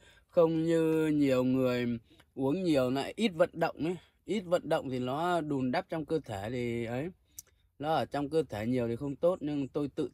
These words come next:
tin là tôi vận động nhiều nó đào thải hết ra ngoài các bạn. Các bạn ơi, một hộp này tưởng ít nhưng mà ăn hết một hộp này cũng là lưng, lưng bụng đấy.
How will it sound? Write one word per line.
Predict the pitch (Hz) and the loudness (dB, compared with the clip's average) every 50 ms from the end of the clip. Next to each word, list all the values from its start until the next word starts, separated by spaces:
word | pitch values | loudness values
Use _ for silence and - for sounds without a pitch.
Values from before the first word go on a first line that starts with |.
| _ | _
tin | - 156 151 131 | -4 -2 -2 0
là | 123 120 - - | -2 -4 -4 -4
tôi | 151 143 139 | -4 -4 -2
vận | 135 156 - 131 | -2 -2 -2 -2
động | 143 139 - 131 131 | -2 -2 -2 -2 -2
nhiều | 135 123 117 110 | 0 0 -2 -2
nó | 117 117 | -4 -4
đào | 110 123 120 113 104 | -4 -4 -4 -4 -6
thải | - 95 92 101 | -8 -10 -8 -6
hết | 139 190 - | -6 -6 -4
ra | 175 | -4
ngoài | 151 139 135 123 107 104 104 | -4 -4 -4 -4 -6 -8 -8
các | 123 | -8
bạn. | 127 123 - - _ _ _ _ _ _ _ _ _ _ _ _ _ _ _ _ _ _ _ _ _ _ - - - - _ _ - _ - _ - _ _ _ _ | -8 -8 -10 -12 _ _ _ _ _ _ _ _ _ _ _ _ _ _ _ _ _ _ _ _ _ _ -20 -20 -20 -20 _ _ -20 _ -20 _ -20 _ _ _ _
Các | 180 196 | 4 6
bạn | 208 170 | 8 8
ơi, | 190 196 180 131 - _ _ _ _ _ - _ _ _ _ _ - | 10 8 8 6 2 _ _ _ _ _ -20 _ _ _ _ _ 2
một | 170 196 202 196 | 6 6 8 8
hộp | 202 202 214 208 - | 10 10 10 10 8
này | 185 208 202 196 196 | 6 8 8 8 8
tưởng | 180 - 185 175 170 202 | 8 10 10 10 10 10
ít | 208 254 294 330 262 | 8 8 8 8 10
nhưng | 277 277 254 | 8 8 8
mà | 226 214 - | 8 8 10
ăn | - 262 262 254 | 10 8 10 12
hết | 269 302 320 | 10 10 10
một | 294 254 220 214 | 10 10 10 12
hộp | 233 226 208 | 12 12 10
này | 160 202 208 208 202 | 10 8 8 8 8
cũng | - 214 220 247 285 | 6 4 4 8 10
là | 311 | 10
lưng, | 294 277 262 285 302 277 277 277 277 269 | 10 12 12 12 12 12 10 10 12 12
lưng | 311 311 285 277 285 | 12 12 12 12 12
bụng | 302 294 - - | 12 10 10 8
đấy. | 254 277 330 | 6 6 6